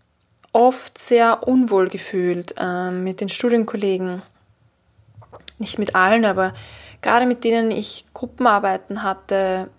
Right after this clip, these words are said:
da, mit denen ich halt enger zusammengearbeitet habe, habe ich einfach gemerkt, dass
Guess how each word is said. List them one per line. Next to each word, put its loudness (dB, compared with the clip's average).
da, 4
mit -4
denen 2
ich -4
halt -2
enger 0
zusammengearbeitet -4
habe, -2
habe -6
ich -14
einfach -8
gemerkt, 0
dass -4